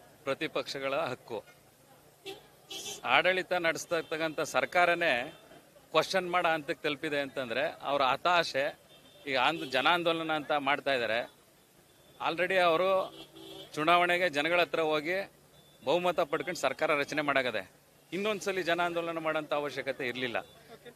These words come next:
ಅವರ ಭ್ರಷ್ಟ ಆಡಳಿತನ ಎತ್ತಿಡಿಯಂಥ ಕೆಲಸನ ಪ್ರತಿಪಕ್ಷಗಳ ಕರ್ತವ್ಯ, ಅದನ್ನ ಮಾಡ್ತಾ ಇದೀವಿ. ಹೋರಾಟದ ಮುಖಾಂತರ ಈ ಸರ್ಕಾರಕ್ಕೆ ಎಚ್ಚರಿಕೆ ಕೊಡ್ತಾ ಇದ್ದೀವಿ. ಮತ್ತೆ ಈ ಭ್ರಷ್ಟ ಆಡಳಿತನ ತೊಲಗಬೇಕು, ಜನರ ನೆಮ್ಮದಿಯಿಂದಿರ್ಬೇಕು.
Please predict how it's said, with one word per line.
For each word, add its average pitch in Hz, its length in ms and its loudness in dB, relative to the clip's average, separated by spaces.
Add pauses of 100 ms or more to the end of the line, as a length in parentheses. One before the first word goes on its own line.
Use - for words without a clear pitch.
(140)
ಅವರ 147 200 -4
ಭ್ರಷ್ಟ 147 360 -2
ಆಡಳಿತನ 180 600 2
ಎತ್ತಿಡಿಯಂಥ 170 560 -2
ಕೆಲಸನ 156 440 -6
ಪ್ರತಿಪಕ್ಷಗಳ 143 680 -6 (560)
ಕರ್ತವ್ಯ, 160 460 0 (140)
ಅದನ್ನ 131 300 -4
ಮಾಡ್ತಾ 151 360 2
ಇದೀವಿ. 143 400 -2 (680)
ಹೋರಾಟದ 160 420 4
ಮುಖಾಂತರ 147 500 -6 (500)
ಈ 135 80 -10
ಸರ್ಕಾರಕ್ಕೆ 143 560 0
ಎಚ್ಚರಿಕೆ 156 380 0
ಕೊಡ್ತಾ 139 280 -4
ಇದ್ದೀವಿ. 147 400 -4 (760)
ಮತ್ತೆ 156 560 -2
ಈ 135 40 -2
ಭ್ರಷ್ಟ 139 320 0
ಆಡಳಿತನ 151 560 0
ತೊಲಗಬೇಕು, 147 680 -4 (560)
ಜನರ 147 280 -2
ನೆಮ್ಮದಿಯಿಂದಿರ್ಬೇಕು. 147 1120 -4